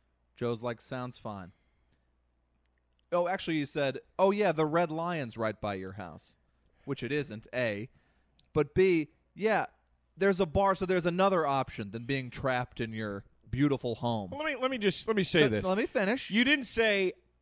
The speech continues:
Speaker 2: you didn't say, "Let's do this." You said, "I'm happy to do this if you want."
Speaker 1: I said, "I'm happy to do whatever at this point." 'Cause I,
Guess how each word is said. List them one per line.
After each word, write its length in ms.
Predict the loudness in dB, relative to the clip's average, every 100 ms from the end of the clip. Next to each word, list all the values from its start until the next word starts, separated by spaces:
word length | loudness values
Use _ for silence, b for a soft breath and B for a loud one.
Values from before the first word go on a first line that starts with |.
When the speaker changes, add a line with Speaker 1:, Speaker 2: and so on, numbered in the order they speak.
| _
Speaker 2:
you 140 | 0 0
didn't 160 | 0
say, 120 | 0
"Let's 280 | 2 0 0
do 180 | 0 0
this." 160 | 0 -6
You 60 |
said, 240 | -4 0 0 0
"I'm 180 | -2 -4 -6
happy 380 | -4 -4 -4 -4
to 140 | -6
do 240 | -6 -4 -4
this 420 | -8 -12 -16 -20 _ _ _ -6
if 180 | -6 -4
you 100 | -4
want." 300 | -2 -4 -8 _ _ _ -8
Speaker 1:
I 200 | -4 -4
said, 180 | -4 -6
"I'm 100 | -4
happy 280 | -6 -4
to 80 | -6
do 140 | -4 -4
whatever 320 | -4 -6 -8
at 80 | -12
this 120 | -16
point." 220 | -14 -14
'Cause 120 | -8
I, 240 | -4 -4